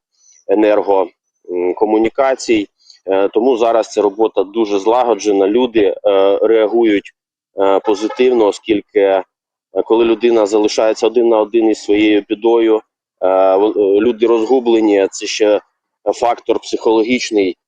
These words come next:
Е, коли люд-, людина переживає приліт, е, то це дійсно такий дестабілізуючий фактор, коли Е, психіка людини, е, дуже страждає, дорослі люди страждають. Я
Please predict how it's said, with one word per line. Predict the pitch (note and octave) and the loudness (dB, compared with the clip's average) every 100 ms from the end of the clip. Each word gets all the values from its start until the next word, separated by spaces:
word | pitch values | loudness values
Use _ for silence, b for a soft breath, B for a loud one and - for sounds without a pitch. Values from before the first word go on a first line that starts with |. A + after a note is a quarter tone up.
| _ _ - | _ _ -6
Е, | F2+ | -4
коли | - A2 A2+ | 0 0 2
люд-, | A#2+ G2 A2 | 0 -2 -2
людина | A#2 B2 A#2 | 0 2 0
переживає | - A2 G2+ A2 A2+ A2 G2+ | 0 0 2 2 2 2 0
приліт, | G#2 A2+ A#2+ B2 _ _ _ - | 0 0 2 -2 _ _ _ -4
е, | F2 F2 | -2 0
то | G2+ | -2
це | - | -6
дійсно | G#2 A#2+ B2+ A#2+ G#2+ G2 - _ _ _ | -8 -6 -4 0 0 -2 -6 _ _ _
такий | - A#2 | -8 -6
дестабілізуючий | F#2+ G#2+ - A2 A2+ A2 A#2+ A2+ - G#2 | -4 -4 -4 -2 -2 0 0 0 -2 -4
фактор, | - A#2+ - G#2 - | -2 -4 -2 -4 0
коли | G#2 G#2+ G2+ - _ _ - | 0 2 0 -4 _ _ -4
Е, | F#2 | -4
психіка | F#2+ - - A2 G#2+ | -4 -6 -6 -2 -2
людини, | G#2+ A2 A#2 G#2+ G2+ _ _ _ - | 0 0 2 2 0 _ _ _ -6
е, | G2+ F#2+ F#2+ F#2 F#2 F2+ F#2 F2+ F2+ - F2+ - F#2+ G#2+ | -2 0 2 2 2 2 2 0 -2 -4 -6 -6 -6 -4
дуже | A#2 A2 | -2 -2
страждає, | - A#2+ G#2+ B2 B2 B2 G#2+ G2 F#2+ F#2 F2 E2 D#2 _ - | -2 -2 -2 -2 0 2 2 2 2 0 -4 -14 -20 _ -4
дорослі | D#3+ C3+ B2+ B2 | 0 0 0 0
люди | A2+ A#2 G#2+ | 0 -2 -4
страждають. | - G#2 F#2+ G2+ G2 F#2 G#2+ | -4 -4 0 0 0 0 0
Я | G#2+ G#2 | 2 0